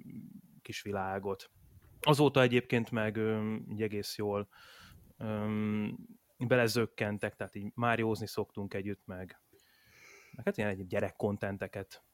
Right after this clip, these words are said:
meg labóztunk együtt például, mikor labóról írtam, akkor, akkor együtt hajtogattuk a, a kartondobozokat, és most a, jelenleg a, a nagy kedvenc az a, a Nintendo Land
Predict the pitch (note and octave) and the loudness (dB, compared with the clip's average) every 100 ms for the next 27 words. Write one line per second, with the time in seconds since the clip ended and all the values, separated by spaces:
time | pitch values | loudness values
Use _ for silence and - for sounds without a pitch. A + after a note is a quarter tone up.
0 | - F#2+ B2 A#2+ A#2 A2 - G#2+ G2 F#2 | -16 4 8 8 6 2 0 0 0 -6
1 | F#2+ - G2+ G2 F#2+ F#2+ G2+ G2+ G#2+ G#2 | -8 -8 -6 -4 -4 -6 -8 -6 -4 -4
2 | G2 G2 G2 G#2+ G#2 G#2+ G2+ - - G#2 | -2 -2 -2 -2 -4 -4 -6 -6 -6 -6
3 | - - A2 G2 - F#2+ - G2 F#2 - | -6 -2 -2 -2 -4 -6 -4 -6 -8 -12
4 | - F2+ F2 F2 _ _ - _ - - | -12 -10 -8 -10 _ _ -20 _ -18 -4
5 | A#2+ A2 G#2+ G#2 G2 G#2 G2+ - G#2 - | -2 0 -2 -2 -2 -2 -4 2 2 0
6 | - - - - - - - - _ - | -14 -20 -20 -20 -20 -20 -20 -20 _ -4
7 | A2+ - B2+ - B2 A#2+ - - B2+ A#2+ | -2 2 2 4 4 4 2 0 2 4
8 | A2 G#2+ G#2+ G#2 G#2 - A2 A2 G#2+ - | 4 4 4 4 4 0 -2 0 -2 -2
9 | G2 G2 F#2+ F#2 G2 G2 F#2+ F#2+ F#2+ - | -4 -4 -6 -8 -8 -6 -4 -6 -6 0
10 | B2 A#2+ G#2+ G#2 G2 G2 G#2 C#3 | 2 2 0 0 -2 0 0 0